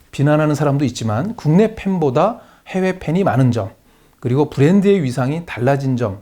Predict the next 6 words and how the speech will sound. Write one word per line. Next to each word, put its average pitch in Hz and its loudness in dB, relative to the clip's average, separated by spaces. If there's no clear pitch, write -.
등으로 135 0
볼 104 -6
때 214 -4
당연한 143 0
일이라고 110 -4
생각합니다. 117 -14